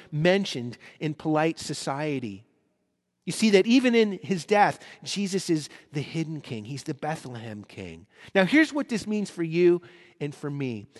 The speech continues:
Um, Jesus is a hidden king because he's a Bethlehem king. So,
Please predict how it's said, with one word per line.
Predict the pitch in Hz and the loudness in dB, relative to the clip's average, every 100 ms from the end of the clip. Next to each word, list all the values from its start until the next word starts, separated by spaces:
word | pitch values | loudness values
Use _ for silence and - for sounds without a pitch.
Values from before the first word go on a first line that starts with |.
| - _ _ - | -20 _ _ -6
Um, | 151 147 185 _ - | -6 -6 -12 _ -14
Jesus | 147 190 262 311 285 | -6 -2 0 0 0
is | 196 | 0
a | |
hidden | 160 196 190 | 0 0 -2
king | 165 156 143 | -4 -6 -8
because | 135 160 139 | -8 -8 -8
he's | 151 | -8
a | 147 | -6
Bethlehem | - 156 - 131 113 101 | -4 -4 -4 -10 -10 -12
king. | 95 113 78 76 _ _ _ _ _ - | -12 -14 -14 -18 _ _ _ _ _ -20
So, | - 208 185 | 4 6 6